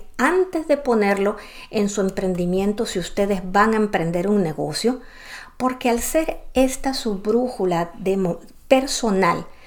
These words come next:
cuando ustedes emprendan un negocio, van a llevar esos mismos valores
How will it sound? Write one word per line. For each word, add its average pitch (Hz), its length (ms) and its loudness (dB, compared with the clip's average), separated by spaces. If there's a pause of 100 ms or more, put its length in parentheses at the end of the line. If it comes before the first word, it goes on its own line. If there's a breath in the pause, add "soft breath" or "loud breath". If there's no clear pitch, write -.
(300 loud breath)
cuando 240 260 4
ustedes 269 400 -2
emprendan 214 600 0 (100)
un 214 280 2
negocio, 175 600 0 (320 loud breath)
van 247 340 4
a 262 80 2
llevar 202 520 2 (100)
esos 220 360 -2
mismos 208 680 2
valores 185 880 2